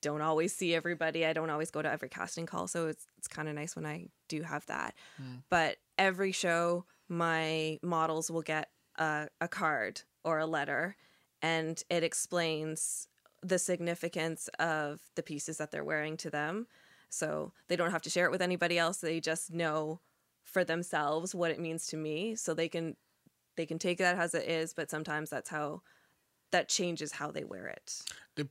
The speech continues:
Speaker 2: piece itself?
Speaker 1: Yeah.
Speaker 2: But you, do you now link that to the overall arc of the s-, theme of the show?
Speaker 1: Yeah.
Speaker 2: Like, do you say
Speaker 1: Yeah.
Speaker 2: d-, yeah.
Speaker 1: <laughs>
Speaker 2: Okay.
Speaker 1: Yeah.
Speaker 2: Do you ever get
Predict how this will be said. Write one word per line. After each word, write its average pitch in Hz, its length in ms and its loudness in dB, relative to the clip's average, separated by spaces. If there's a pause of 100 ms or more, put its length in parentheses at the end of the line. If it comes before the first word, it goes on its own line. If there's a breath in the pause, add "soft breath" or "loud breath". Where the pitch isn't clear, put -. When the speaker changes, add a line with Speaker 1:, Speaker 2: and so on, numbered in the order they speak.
Speaker 2:
piece - 640 2
itself? 156 640 2
Speaker 1:
Yeah. - 80 -4 (460 loud breath)
Speaker 2:
But 135 260 4
you, 143 180 -2
do 135 240 -4
you 156 240 4
now 180 400 6
link 156 400 2
that 151 280 6
to 147 140 0
the 131 380 4 (600)
overall 143 540 4
arc 139 300 2
of 131 160 -4
the 123 80 -4
s-, - 160 -6 (220)
theme 156 260 0
of 127 140 -2
the 127 100 -4
show? 143 340 -2 (840)
Speaker 1:
Yeah. 359 160 0
Speaker 2:
Like, 160 160 4 (120)
do 156 100 4
you 202 80 8
say 180 220 8
Speaker 1:
Yeah. 165 160 8 (200)
Speaker 2:
d-, 165 100 0 (200)
yeah. 147 140 -2 (220)
Speaker 1:
<laughs> - 340 4
Speaker 2:
Okay. 185 380 2 (120)
Speaker 1:
Yeah. 311 60 -4 (1120 loud breath)
Speaker 2:
Do 180 100 8
you 415 200 12
ever 339 120 8
get 220 280 10